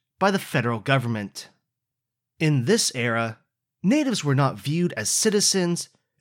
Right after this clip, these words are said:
and were thus not covered by the fourteenth or fifteenth Amendment. It was not until the Snyder Act,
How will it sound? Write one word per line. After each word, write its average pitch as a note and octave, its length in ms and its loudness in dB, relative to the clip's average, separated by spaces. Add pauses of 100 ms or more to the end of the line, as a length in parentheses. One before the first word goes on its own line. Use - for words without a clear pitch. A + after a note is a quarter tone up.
and A3 120 0
were A3 120 4
thus G3 400 -2 (100)
not G3 340 0
covered D#3 480 -2 (200)
by A#3 100 2
the A#3 80 -2
fourteenth D3 720 0 (200)
or G#3 120 2
fifteenth C#3 640 -2
Amendment. B2 720 0 (800)
It G3 80 4
was G#3+ 160 0
not B3 180 0
until G#3 240 -4
the F3 80 -4
Snyder G3+ 560 0
Act, G2+ 400 -2